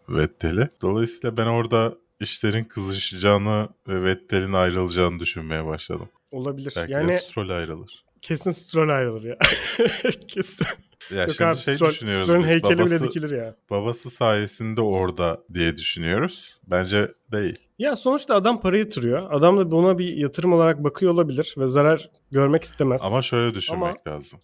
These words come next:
Speaker 1: Stroll'ün değil bu organizasyonun tamamı. Stroll sadece bunların başkanı ve yüzde yirmi beşinin sahibi o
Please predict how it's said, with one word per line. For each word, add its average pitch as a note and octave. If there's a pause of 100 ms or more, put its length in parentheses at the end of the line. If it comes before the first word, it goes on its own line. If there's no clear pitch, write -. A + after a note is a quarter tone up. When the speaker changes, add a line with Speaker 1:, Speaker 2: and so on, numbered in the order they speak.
(100)
Speaker 1:
Stroll'ün A#2
değil G#2
bu E2
organizasyonun D#2
tamamı. D2 (160)
Stroll - (200)
sadece A#2
bunların A#2
başkanı A#2 (120)
ve A#2+
yüzde A2 (200)
yirmi G#2
beşinin G#2
sahibi F#2
o F2